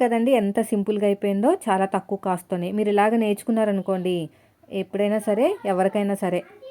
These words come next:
ఓన్గా ఫ్యాబ్రిక్ తీసుకుని మీరే కుట్టి గిఫ్ట్ కింద ఇచ్చారనుకోండి, ఆ లుక్ వేరే ఉంటుంది, స్ట్రాంగ్‌నెస్ కూడా వేరే ఉంటుంది. అదే బయట కొన్నదైతే పిల్లలు వేసుకుంటానికి ఇష్టపడరు. ఇప్పుడు నేను చూడండి, ఎక్కడికక్కడ నేను క్లాతులు ఫోల్డ్ చేసి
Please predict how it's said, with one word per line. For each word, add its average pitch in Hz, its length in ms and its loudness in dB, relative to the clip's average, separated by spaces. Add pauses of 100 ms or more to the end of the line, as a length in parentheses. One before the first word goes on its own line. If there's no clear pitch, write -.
(1120)
ఓన్గా 220 400 2 (100)
ఫ్యాబ్రిక్ 202 420 4
తీసుకుని 226 340 -2 (100)
మీరే 214 280 2
కుట్టి 220 300 -4
గిఫ్ట్ 214 240 -2
కింద 220 180 0
ఇచ్చారనుకోండి, 185 600 -2
ఆ 196 80 6
లుక్ 180 200 -6 (100)
వేరే 202 180 2 (100)
ఉంటుంది, 233 340 2 (420)
స్ట్రాంగ్‌నెస్ 220 560 0
కూడా 247 180 2
వేరే 202 300 4
ఉంటుంది. 156 320 -6 (280)
అదే 202 120 -2 (100)
బయట 196 300 2
కొన్నదైతే 208 480 0
పిల్లలు 202 320 -2
వేసుకుంటానికి 190 520 -4
ఇష్టపడరు. 165 400 -6
ఇప్పుడు 208 180 -6
నేను 208 160 -4
చూడండి, 214 280 0
ఎక్కడికక్కడ 202 500 -2 (500)
నేను 196 240 -2
క్లాతులు 196 440 0
ఫోల్డ్ 196 280 0
చేసి 196 160 -2